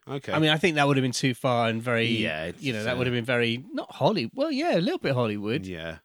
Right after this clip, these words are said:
Speaker 1: Uh,
Speaker 2: Like,
Speaker 1: yeah.
Speaker 2: years
Speaker 1: I'm
Speaker 2: later,
Speaker 1: glad
Speaker 2: he,
Speaker 1: they
Speaker 2: he
Speaker 1: didn't
Speaker 2: got
Speaker 1: do that.
Speaker 2: stabbed
Speaker 1: I
Speaker 2: in
Speaker 1: never
Speaker 2: the
Speaker 1: even
Speaker 2: neck.
Speaker 1: thought about that. I'm
Speaker 2: Mm.
Speaker 1: glad they didn't.
Speaker 2: It, it would have been a bit of, like, an, "Ooh, he did get his revenge," though.
Speaker 1: Yeah, but I don't
Speaker 2: He didn't need it.
Speaker 1: No,
Speaker 2: Didn't
Speaker 1: exactly.
Speaker 2: need it.
Speaker 1: And kids throwing each other all, all the time when, when, when people
Speaker 2: Yeah.
Speaker 1: fall out and stuff.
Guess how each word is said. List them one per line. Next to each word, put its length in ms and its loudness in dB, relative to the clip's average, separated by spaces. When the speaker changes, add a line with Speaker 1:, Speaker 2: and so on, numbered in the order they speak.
Speaker 1:
Uh, 200 -4
Speaker 2:
Like, 160 0
Speaker 1:
yeah. 100 -2
Speaker 2:
years 300 6
Speaker 1:
I'm 60 -6
Speaker 2:
later, 220 2
Speaker 1:
glad 120 6
Speaker 2:
he, 60 4
Speaker 1:
they 100 0
Speaker 2:
he 100 0
Speaker 1:
didn't 140 2
Speaker 2:
got 20 -10
Speaker 1:
do 80 0
that. 60 2
Speaker 2:
stabbed 240 6
Speaker 1:
I 20 6
Speaker 2:
in 60 4
Speaker 1:
never 160 4
Speaker 2:
the 80 2
Speaker 1:
even 80 0
Speaker 2:
neck. 80 -2
Speaker 1:
thought 320 6
about 260 -2
that. 240 -4
I'm 140 0
Speaker 2:
Mm. 40 2
Speaker 1:
glad 140 -2
they 80 -4
didn't. 420 -12
Speaker 2:
It, 220 -2
it 140 -2
would 160 8
have 80 0
been 100 2
a 60 4
bit 160 2
of, 60 -2
like, 180 0
an, 200 2
"Ooh, 680 -2
he 200 -8
did 200 0
get 160 -10
his 220 -20
revenge," 480 -10
though. 160 -16
Speaker 1:
Yeah, 600 4
but 220 -2
I 120 -4
don't 360 -16
Speaker 2:
He 60 -10
didn't 200 0
need 200 4
it. 160 0
Speaker 1:
No, 280 0
Speaker 2:
Didn't 80 4
Speaker 1:
exactly. 240 0
Speaker 2:
need 260 0
it. 80 -2
Speaker 1:
And 100 -6
kids 300 -4
throwing 240 -6
each 120 -10
other 100 -4
all, 280 -6
all 100 -8
the 120 -10
time 320 -8
when, 180 -8
when, 280 -12
when 120 -16
people 240 -4
Speaker 2:
Yeah. 220 0
Speaker 1:
fall 180 -4
out 200 -8
and 100 -16
stuff. 300 -14